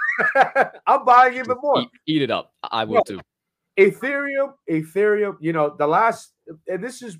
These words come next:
Speaker 1: people don't, people need to understand this. Last bear market that we had, right,
Speaker 2: Mm.
Speaker 1: two thousand eighteen, <clears throat> believe, Ethereum, from memory, right, dropped over ninety percent.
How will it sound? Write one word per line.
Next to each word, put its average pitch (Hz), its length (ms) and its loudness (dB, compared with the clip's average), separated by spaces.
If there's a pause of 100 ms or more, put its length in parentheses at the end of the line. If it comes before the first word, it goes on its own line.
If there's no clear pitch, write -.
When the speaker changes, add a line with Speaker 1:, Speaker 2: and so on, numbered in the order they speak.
(160)
Speaker 1:
people 240 320 -6
don't, 196 340 -8
people 254 280 -14
need 208 180 -10
to 185 140 -6
understand 156 440 -8
this. 127 200 -12 (580)
Last 240 540 0
bear 226 200 2
market 156 520 -2
that 147 160 -4
we 143 100 -4
had, 120 400 -4
right, 156 240 -2
Speaker 2:
Mm. 165 40 -18
Speaker 1:
two 175 100 -14
thousand 175 360 -4
eighteen, 131 460 -12 (300)
<clears throat> - 580 -20
believe, 127 340 -4 (560)
Ethereum, 151 840 -2
from 180 300 -2
memory, 127 580 -4
right, 160 360 -6 (300)
dropped 156 500 -2
over 147 340 -2
ninety 170 400 -6
percent. 151 500 -12